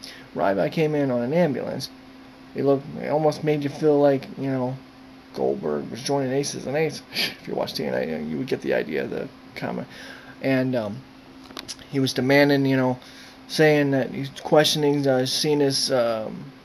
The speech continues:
um, you know, persona, psyche, you know, saying that he can't handle it, whatever the case may be. And I thought that was kinda cool, you know.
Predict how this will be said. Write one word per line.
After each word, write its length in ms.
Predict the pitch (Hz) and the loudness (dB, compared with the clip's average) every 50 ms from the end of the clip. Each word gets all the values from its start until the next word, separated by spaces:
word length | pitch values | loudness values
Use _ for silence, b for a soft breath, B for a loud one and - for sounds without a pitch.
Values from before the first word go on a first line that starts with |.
| - - - - - - | -20 -20 -20 -18 -12 -10
um, 440 | - 50 50 50 50 50 50 50 50 - - - - - - - - - - | -8 -6 -6 -8 -8 -8 -10 -12 -12 -14 -18 -20 -20 -20 -20 -20 -20 -20 -18
you 80 | - - | -16 -16
know, 60 | - - - | -16 -16 -8
persona, 480 | - - 147 143 143 - 143 135 131 131 | -2 2 2 2 4 2 2 2 0 2
psyche, 460 | 131 - - 139 135 139 139 - 143 | 2 2 4 4 2 2 2 2 2
you 240 | 139 139 131 127 120 | 4 4 4 2 0
know, 340 | 120 113 113 113 120 123 127 - | -2 -4 -4 -4 -6 -6 -8 -8
saying 280 | - - 147 143 139 135 | -6 -2 0 2 2 2
that 120 | 131 127 | 0 0
he 60 | 139 139 | -2 -2
can't 280 | 135 151 139 127 131 | 0 0 0 0 2
handle 360 | 135 135 135 135 135 131 135 | 2 2 2 2 2 2 2
it, 80 | 135 127 | 0 0
whatever 400 | 135 135 135 135 131 131 135 135 | 0 0 0 0 0 0 0 -2
the 80 | 131 127 | -4 -4
case 280 | - - 135 131 - | -2 -2 -2 -2 -2
may 140 | 139 139 135 | -4 -4 -4
be. 260 | - - 147 147 147 143 B B B B B B B B | -2 -2 -4 -4 -4 -8 B B B B B B B B
And 80 | B 170 | B 0
I 60 | 185 | 0
thought 180 | 202 208 220 214 | 2 0 -2 -2
that 120 | - - | 0 0
was 120 | 202 175 - | 0 0 0
kinda 220 | - 214 196 175 | 2 2 2 2
cool, 280 | 180 - 175 131 101 - | 4 4 2 2 2 0
you 100 | 120 131 | 0 0
know. 200 | 147 156 175 | 0 0 -2